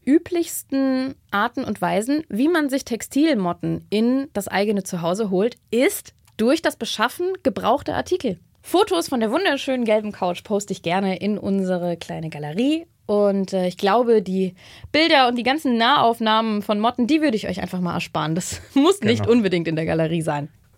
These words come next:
Speaker 1: Wenn ihr in die Galerie schaut, dann verratet uns doch in den Kommentaren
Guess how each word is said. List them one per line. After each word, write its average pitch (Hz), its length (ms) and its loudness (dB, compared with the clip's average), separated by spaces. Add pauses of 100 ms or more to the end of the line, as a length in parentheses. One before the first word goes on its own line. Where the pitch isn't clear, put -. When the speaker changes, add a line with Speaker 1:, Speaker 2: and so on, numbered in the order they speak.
(220)
Speaker 1:
Wenn 277 180 0 (140)
ihr 349 80 4
in 294 80 0
die 285 80 2
Galerie 277 400 4
schaut, 285 440 4
dann 233 400 2
verratet 269 640 -2
uns 254 240 -2
doch 220 140 0
in 214 80 -2
den 220 120 0
Kommentaren 220 720 -2